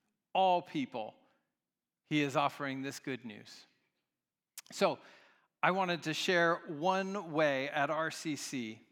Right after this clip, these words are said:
where this good news is going out into the world, and in a way that we wouldn't expect. As Paul and Barnabas go to all these cities, the gospel is going out in ways that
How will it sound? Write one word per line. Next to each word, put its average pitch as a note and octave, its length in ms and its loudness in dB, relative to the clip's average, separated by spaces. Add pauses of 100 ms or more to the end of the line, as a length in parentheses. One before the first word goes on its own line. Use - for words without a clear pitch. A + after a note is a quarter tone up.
(500)
where C#3+ 220 -2
this D#3 340 -6
good D3+ 380 -2
news C3 580 -4 (360)
is C#3 160 -4
going D3 380 0
out C#3 180 2
into D3 180 -4
the C#3 120 -4
world, C3+ 340 0 (100)
and D3+ 300 -2 (400)
in G#3 160 4
a G3+ 100 6
way F3+ 540 4 (440)
that F#3+ 120 4
we G#3 140 -2
wouldn't A3 280 0
expect. - 600 -2 (1080)
As F3 160 4
Paul A#3+ 240 4
and G#3 100 0
Barnabas A3 400 4
go A3+ 220 2
to A3+ 100 4
all G#3 200 4
these G3 240 0
cities, G#3 440 0 (280)
the E3 100 4
gospel G#3+ 540 0
is E3+ 120 0
going G#3 360 2
out A3+ 180 4
in F#3+ 160 0
ways A3 400 2
that E3+ 240 2